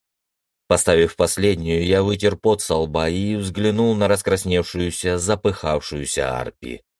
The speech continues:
Мобильные стены весили прилично, и мы попросту устали их таскать.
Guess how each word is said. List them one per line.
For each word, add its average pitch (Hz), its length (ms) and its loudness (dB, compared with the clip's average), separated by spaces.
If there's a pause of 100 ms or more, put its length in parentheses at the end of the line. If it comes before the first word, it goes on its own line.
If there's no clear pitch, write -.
(500)
Мобильные 139 420 -2
стены 135 360 -2
весили 117 360 -2
прилично, 107 720 -2
и 80 60 -2
мы 90 380 0
попросту 117 720 -2
устали 101 540 0
их 78 280 -4
таскать. 62 600 -6